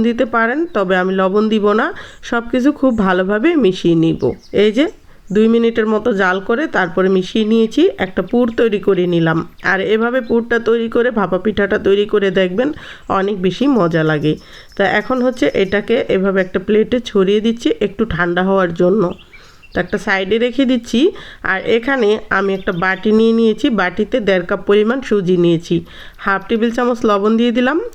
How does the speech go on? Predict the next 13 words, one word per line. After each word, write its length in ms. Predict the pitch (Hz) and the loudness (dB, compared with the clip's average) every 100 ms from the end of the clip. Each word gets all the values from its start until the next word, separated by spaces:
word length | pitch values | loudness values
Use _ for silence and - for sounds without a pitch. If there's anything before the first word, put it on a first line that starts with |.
| - | -4
সব 140 | 185 180 | -4 -2
কিছু 160 | 196 220 226 | -2 -2 0
খুব 120 | 226 196 | -2 0
ভালোভাবে 480 | 180 185 185 208 285 370 - - - 190 | 0 2 2 0 0 -2 -8 -20 -4 0
মিশিয়ে 320 | 185 185 165 | 2 2 2
নিলাম। 240 | 165 156 165 - - - - - - - - - - - - - - - - - - - - 226 | 2 2 -2 -6 -16 -20 -20 -20 -20 -20 -20 -20 -20 -20 -20 -20 -20 -20 -20 -20 -20 -12 -2 -2
এ 20 | 233 | 0
পর্যায়ে 420 | 262 247 262 208 226 - | -2 0 0 0 0 0
এখানে 260 | 202 254 233 - | 0 0 -2 0
কুসুম 320 | 226 226 247 240 220 | 0 2 2 2 2
গরম 220 | 226 285 262 | 0 0 0
দুধ 160 | 202 220 214 | 2 2 4
নিয়েছি, 320 | 202 180 185 | 4 2 2